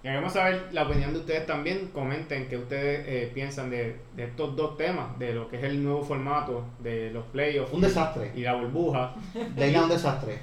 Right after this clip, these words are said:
Speaker 1: Sí, de verdad
Speaker 2: Quiero
Speaker 1: que sí.
Speaker 2: comentar rápido, ya hablé sobre las rotaciones, ya hablé,
Speaker 1: Ujú.
Speaker 2: pero poner a los Dodgers, que es por eso que están histéricos, a jugar en, <laughs> en Houston va a estar bien cómico, de verdad. Sí.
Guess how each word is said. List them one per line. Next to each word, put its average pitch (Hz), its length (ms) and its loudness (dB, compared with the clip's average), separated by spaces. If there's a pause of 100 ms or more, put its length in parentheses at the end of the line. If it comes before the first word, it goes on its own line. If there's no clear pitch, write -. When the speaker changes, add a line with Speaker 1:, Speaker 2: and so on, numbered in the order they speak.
Speaker 1:
Sí, - 180 -10
de 113 100 -2
verdad 113 100 -4
Speaker 2:
Quiero 175 160 10
Speaker 1:
que 214 60 8
sí. 220 60 8
Speaker 2:
comentar 196 300 6
rápido, 147 420 8
ya 139 200 6
hablé 180 240 4
sobre 185 240 2
las 175 100 6
rotaciones, 180 500 0
ya 151 80 4
hablé, 156 140 2
Speaker 1:
Ujú. 208 80 0 (260)
Speaker 2:
pero 143 460 4 (520)
poner 151 520 4
a 156 220 6
los 147 180 2
Dodgers, 147 540 6
que 127 180 -2
es 120 60 -2
por 160 140 2
eso 165 180 0
que 156 60 -4
están 160 200 -2
histéricos, 139 600 2 (320)
a 131 120 -4
jugar 135 300 8
en, 175 240 6
<laughs> - 1800 6
en 160 260 8
Houston 226 500 8
va 156 60 10
a - 40 10
estar 640 280 12
bien 196 240 12
cómico, 160 520 10
de 131 200 8
verdad. 151 420 8 (220)
Sí. - 220 4